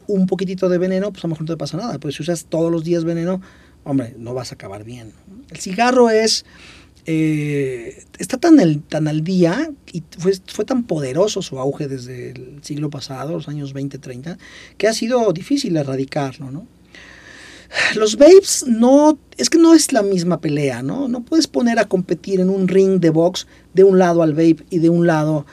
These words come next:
al cigarro, porque no tiene nada que ver. Son dos cosas que no tienen que ver. Como no hay otra cosa que te lleves a la boca que parezca fumar, por eso los ponen a pelear, ¿no? Pero el cigarro es, yo lo digo así,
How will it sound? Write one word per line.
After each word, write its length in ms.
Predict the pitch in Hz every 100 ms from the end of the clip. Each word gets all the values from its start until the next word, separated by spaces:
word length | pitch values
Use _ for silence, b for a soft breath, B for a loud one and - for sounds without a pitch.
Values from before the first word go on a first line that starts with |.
| b
al 120 | - 151
cigarro, 280 | 247 262
porque 160 | 170 202
no 40 | 240
tiene 120 | 311
nada 120 | 277
que 140 | 185
ver. 260 | 170 175 - - _ _
Son 260 | - 214 220
dos 160 | 247
cosas 260 | - 254 247
que 120 | 220
no 160 | 208 240
tienen 420 | - 262 254 180
que 100 | 147
ver. 260 | - - b b b b b b _ _ _ _ -
Como 240 | 175 175
no 100 | 220
hay 80 | 302
otra 200 | - 330
cosa 220 | 247 208
que 80 | 185
te 120 | 185
lleves 200 | 208 196
a 40 |
la 100 | 156
boca 300 | 180 208 143
que 120 | 135 143
parezca 380 | 151 170 -
fumar, 420 | 190 190 196 110 - B B B _
por 160 | 180 196
eso 140 | 220
los 160 | 226 -
ponen 260 | 233 247
a 80 | 196
pelear, 440 | 170 175 214 143 135
¿no? 200 | 170 - b b b b _
Pero 120 | 180
el 40 |
cigarro 400 | 196 214 294 339
es, 300 | 277 - - 240
yo 140 | 190 214
lo 140 | 214
digo 180 | 165 147
así, 300 | - 160